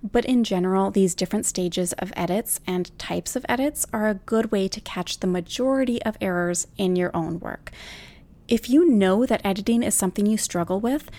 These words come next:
then you'll absolutely want to expand on this process and add more stages of edits along the way.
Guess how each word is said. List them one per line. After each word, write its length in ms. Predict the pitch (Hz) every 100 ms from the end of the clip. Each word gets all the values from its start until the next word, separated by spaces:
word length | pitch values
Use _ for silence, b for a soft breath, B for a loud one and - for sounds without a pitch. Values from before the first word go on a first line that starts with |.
| B
then 140 | - 220
you'll 200 | 233 -
absolutely 600 | 220 247 - 208 202 214
want 260 | 185 175 -
to 160 | -
expand 560 | - - - 170 170 214
on 100 | 233
this 140 | 247
process 600 | - 254 254 269 277 277 - -
and 180 | 202 202
add 240 | 196 190
more 180 | 208 254
stages 420 | 285 - 196 196
of 120 | 196 180
edits 360 | 170 175 - -
along 240 | 190 160
the 80 | 165
way. 320 | 170 - 220